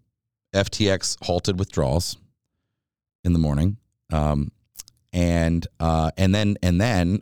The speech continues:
uh, we, no one knew what was gonna happen. This is, like, maybe it was, like, six A M it was seen to halt, six or eight A M on Tuesday. Um, by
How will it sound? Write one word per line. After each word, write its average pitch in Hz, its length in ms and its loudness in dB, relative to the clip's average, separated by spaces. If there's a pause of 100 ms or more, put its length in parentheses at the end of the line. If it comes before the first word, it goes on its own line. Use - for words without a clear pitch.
uh, 80 220 0
we, - 100 -6
no 92 120 0
one 92 100 0
knew 85 60 -2
what 82 60 -6
was 76 120 -8
gonna 78 100 -8
happen. 67 300 -10
This 82 160 -6
is, 82 80 -10
like, 69 120 -8 (520)
maybe 107 100 0
it - 20 2
was, 71 120 -2
like, 58 100 -8
six - 220 -6
A 82 120 0
M 92 200 0
it - 40 -8
was 92 120 0
seen 98 180 -2
to 90 100 -2
halt, 104 300 -4
six - 220 -4
or 78 140 -2
eight 80 120 0
A 85 60 0
M 98 260 0 (540)
on 90 160 0
Tuesday. 90 640 0
Um, 82 280 0
by 85 340 -2